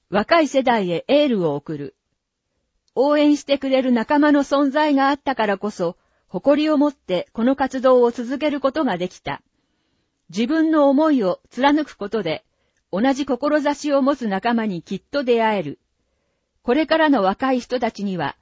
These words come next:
それを信じてチャレンジし続けてほしい。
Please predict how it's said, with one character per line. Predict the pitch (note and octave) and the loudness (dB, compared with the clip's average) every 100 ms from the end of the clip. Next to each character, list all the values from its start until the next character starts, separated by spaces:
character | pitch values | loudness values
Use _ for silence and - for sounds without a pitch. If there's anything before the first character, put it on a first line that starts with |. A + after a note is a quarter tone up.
| _ _ _ | _ _ _
そ | - A#3+ | -4 -2
れ | D4+ | 0
を | D#4 | -2
信 | D4 E4 C#4 | -2 0 0
じ | A3 | -2
て | F#3+ E3+ - _ - | -6 -8 -10 _ -4
チ | B3+ | -2
ャ | |
レ | D#4+ C4 | 2 0
ン | G#3 | 0
ジ | E3+ E3+ | -6 -8
し | - A#3 | -10 -12
続 | D#4+ D#4 | -8 -6
け | D4+ | -6
て | - G3+ | -6 -6
ほ | F3 | -6
し | - G3+ | -8 -10
い。 | D#3 | -10